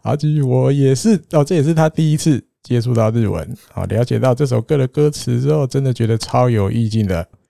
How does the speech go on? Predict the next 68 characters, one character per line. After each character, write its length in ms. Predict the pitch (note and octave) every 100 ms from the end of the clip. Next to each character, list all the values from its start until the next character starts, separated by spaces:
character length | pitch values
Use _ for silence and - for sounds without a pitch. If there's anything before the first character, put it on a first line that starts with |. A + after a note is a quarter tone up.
| _ _
然 160 | F#2
后 100 | G#2
当 200 | A2+ C#3
初 120 | D3+ D#3
看 220 | D#3+ C#3
这 100 | C#3
首 160 | B2
歌 200 | A#2 C3+
的 180 | B2 A#2 A#2
M 220 | A2 A2+
V 80 | C3
也 260 | C#3 C3 F#2+
是 320 | F#2+ C3 G#2 -
眼 240 | - F2+ E2+
眶 280 | - A2 G#2+
泛 280 | B2 G2+
泪， 240 | G#2 F#2 - _ _ _
括 180 | B2+ A2+
号 180 | A#2+
我 180 | E2 E2+
跟 280 | G2 G#2+ G#2+ -
艾 120 | A2+
迪 140 | G2
克 120 | A2 G2+
一 80 |
样， 200 | G#2+ F#2+
眼 240 | E2+ E2+ B2
泪 200 | D#3 G#2+
也 100 | E2
是 180 | - A#2
常 220 | - G2
常 180 | G#2+ F#2
失 220 | A#2+ A2+
手， 240 | G2+ E2 - _
年 260 | G2+ A2+
轻 280 | C#3+ - D#3+
人 200 | C3 A2+
也 140 | G2+ G2
是 260 | - C3+
啊， 180 | A2 G#2
哦。 140 | A#2+ G2+ _ _ _ -
然 80 | G#2
后 80 | C#3
终 260 | - G3
于 80 | D3+
找 160 | D3 A#2+
到 140 | D#3+
怎 100 | C3+
么 120 | B2+
留 180 | B2+ C3+
言 140 | C3+
了， 200 | C3 B2+ -
祝 180 | C#3+ B2+
台 220 | A#2+ B2
姆 100 | A#2
利 240 | B2+ B2+
还 140 | G2+ G#2
有 120 | G2+
日 160 | A2+ B2
工 180 | A#2+ A#2+
配 140 | B2+
信 240 | A#2 C3 A#2
都 140 | B2
能 220 | B2+ A2+
收 300 | B2 D#3+ D#3
听 320 | D3 D3+ D3+
长 240 | D#3 B2 A#2
红， 280 | A2+ A#2